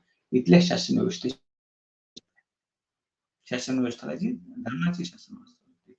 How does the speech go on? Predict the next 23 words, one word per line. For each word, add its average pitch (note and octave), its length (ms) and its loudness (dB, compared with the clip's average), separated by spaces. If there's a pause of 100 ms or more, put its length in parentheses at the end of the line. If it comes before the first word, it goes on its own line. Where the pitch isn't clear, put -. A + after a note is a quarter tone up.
(440)
धर्मसत्ता E3+ 440 -8
पद्धती - 540 -18
होती, - 340 -20 (420)
अशा D#3+ 200 -6
प्रकारे - 560 -10 (300)
या, A#2 200 -6 (420)
अ, G#2+ 60 -14 (480)
समानतेच्या B2+ 600 -8
हक्काचा - 420 -20 (380)
अशा F3+ 160 -4
अनेक, G#3 300 -2
अनेक C#3+ 240 -2
उदाहरणं A2+ 300 -6
घेता - 280 -18
येईल. F#2 160 -16 (320)
अशा E3+ 200 -12
प्रकारे F3+ 300 -10
जागरूकता F3 460 -6
निर्माण A2+ 360 -10
झाल्यामुळं A#2 420 -8
या - 380 -16
शासनकर्ते - 640 -12
जे - 360 -20